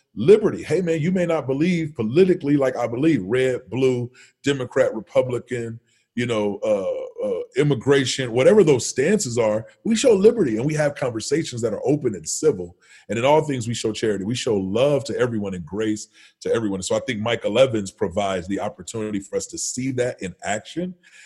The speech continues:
And I think that's why this is significant, not only because it's Mansfield, but because he is a pastor and because he is, uh, pro-justice and pro-Jesus. Now, last thing is you asked about, and I'll say this quickly,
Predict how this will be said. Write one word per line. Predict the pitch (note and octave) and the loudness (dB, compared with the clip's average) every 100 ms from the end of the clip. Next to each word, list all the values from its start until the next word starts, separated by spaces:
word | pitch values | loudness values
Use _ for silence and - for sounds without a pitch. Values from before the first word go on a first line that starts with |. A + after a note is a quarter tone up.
| - - | -12 -6
And | G#2+ | -4
I | |
think | G#2 B2 F2 | -4 -4 -4
that's | A2+ A#2 - | -2 -2 -2
why | G#2+ | -2
this | G2+ G2 | -2 -6
is | F#2 | -8
significant, | G2 A2 F#2+ F2 F2 | -6 -6 -6 -10 -8
not | A2 | -4
only | C3+ | -2
because | B2+ A#2+ A#2+ | -2 0 0
it's | G2 F2 | 0 -4
Mansfield, | A2 G#2 G2+ F2+ E2+ E2 _ _ _ | -4 -4 -8 -8 -10 -10 _ _ _
but | F2 | -12
because | F2+ C#3 C#3+ | -2 0 0
he | A2 | 0
is | F#2+ D3 | 0 0
a | - | -2
pastor | G2 E2+ F2 - F2 - _ _ - | -6 -8 -10 -14 -16 -18 _ _ -6
and | G2 | -6
because | F#2+ - A2 G2 | -4 -2 -2 0
he | G#2 | -4
is, | F#2 G2+ F#2+ - | -2 -4 -4 -6
uh, | G2 F#2 | -8 -8
pro-justice | - A#2 G2 G#2 G2+ E2+ | -4 -4 -2 -2 -6 -10
and | F#2 | -10
pro-Jesus. | F#2+ D#2 G#2 E2+ E2 | -8 -8 -8 -8 -10
Now, | F2+ | -8
last | G#2 A#2+ A#2 | -2 -2 -2
thing | G2 | -6
is | F#2+ F#2 | -6 -6
you | G2 | -6
asked | G2 F#2+ - | -8 -8 -8
about, | F2 F2+ F2 | -8 -8 -10
and | F2 | -12
I'll | F2+ | -12
say | - | -10
this | F#2+ - | -12 -8
quickly, | A2 G#2+ E2 | -8 -8 -12